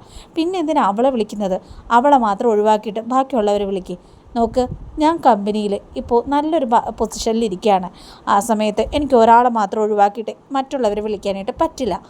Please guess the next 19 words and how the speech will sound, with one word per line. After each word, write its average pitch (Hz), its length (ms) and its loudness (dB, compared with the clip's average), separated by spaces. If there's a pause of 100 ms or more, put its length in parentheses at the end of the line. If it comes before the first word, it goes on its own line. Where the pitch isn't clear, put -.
(340)
അതുകൊണ്ട് 262 460 4
തന്നെ 190 280 0 (140)
ഞാൻ 294 220 2
അവളെയും 269 320 2
കൂടെ 277 160 2
ചേർത്തേ 220 440 2
വിളിക്കുകയുള്ളൂ, 254 520 -4
അല്ലെങ്കിൽ 180 300 -8
പിന്നെ 269 180 0
ആരെയും 339 260 0
വിളിക്കുന്നില്ല." 226 500 -2 (880)
"എങ്കിൽ 285 320 4
പിന്നെ 214 340 0
നിൻ്റെ 226 260 -2
ഇഷ്ടം 277 340 2
പോലെ 196 180 4
തന്നെ 196 220 -2
പാർവതിയെ 202 560 2
വിളിക്ക് 190 360 -6